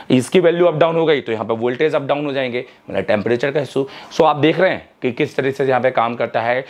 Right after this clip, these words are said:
किस तरह से आपका आईसी सेंस करता है। तो दोस्तों, कैसा लगा ये वीडियो, बताएगा जरूर। वीडियो में आपको किए, वीडियो में मैंने किए बहुत सारी मेहनत आप लोगों के लिए, और आपको एक अच्छा पेड कंटेंट,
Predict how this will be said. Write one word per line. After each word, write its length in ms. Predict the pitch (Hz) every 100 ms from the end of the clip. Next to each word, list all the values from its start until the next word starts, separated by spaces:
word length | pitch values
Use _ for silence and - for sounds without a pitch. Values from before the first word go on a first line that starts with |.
| -
किस 180 | 170 165
तरह 140 | 147 143
से 360 | 147 139 151 151 - -
आपका 640 | 117 - 123 123 - -
आईसी 440 | 110 117 - 123 127
सेंस 360 | - 120 120
करता 260 | - 90 90
है। 140 | 87 - - -
तो 60 | 160
दोस्तों, 260 | 180 220
कैसा 240 | 208 175 196
लगा 200 | 190 190
ये 60 |
वीडियो, 240 | 165 170 190
बताएगा 380 | 147 156 170
जरूर। 340 | 160 160 180 151
वीडियो 240 | 127 175
में 100 | 185
आपको 300 | 165 - 156
किए, 340 | 135 135 131 120
वीडियो 320 | 120 156 202
में 100 | 180
मैंने 200 | 156 139
किए 160 | 139
बहुत 320 | 127 87 131 135
सारी 200 | 131 139
मेहनत 280 | 120 139
आप 180 | 143 135
लोगों 200 | 143 147
के 120 | 151
लिए, 120 | 185 190 - -
और 180 | 175 202
आपको 300 | 175 - 160
एक 180 | 156 156
अच्छा 360 | 143 - 190 123 110 - _ _
पेड 260 | 156 165 170
कंटेंट, 500 | 147 123 110 107 117